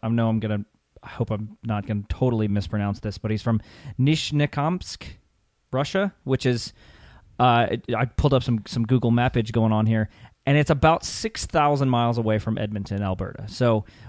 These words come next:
we're talking literally, almost literally the other side of the world. Uh, it, <laughs> the Goo-, the Google, the thing that I pulled up said that it says it's a, almost a twenty-hour flight.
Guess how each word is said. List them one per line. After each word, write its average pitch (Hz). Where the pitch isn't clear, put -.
we're 147
talking 147
literally, 175
almost 160
literally 143
the 123
other 113
side 110
of 107
the 104
world. 95
Uh, 113
it, 127
<laughs> -
the 139
Goo-, 120
the 131
Google, 135
the 120
thing 127
that 113
I -
pulled 117
up 113
said 110
that 107
it 107
says 113
it's 110
a, 104
almost 143
a -
twenty-hour 110
flight. -